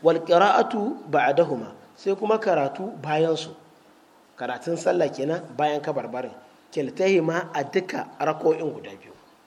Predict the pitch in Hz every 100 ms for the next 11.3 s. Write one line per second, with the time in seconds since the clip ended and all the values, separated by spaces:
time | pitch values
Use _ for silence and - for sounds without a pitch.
0 | _ _ _ - 165 147 156 147 139 113
1 | - 156 160 156 - 156 143 - - -
2 | - 120 147 165 160 - 160 165 165 185
3 | 185 - - - - 120 - 143 139 143
4 | - - 139 127 98 - - _ _ _
5 | _ _ _ _ _ _ _ _ _ _
6 | _ _ _ _ _ _ 180 190 156 147
7 | 143 147 147 139 127 127 113 - 135 170
8 | 180 135 170 165 175 143 127 165 196 -
9 | - - _ _ - - 98 101 - _
10 | _ _ _ _ _ _ - 156 170 233
11 | 233 226 226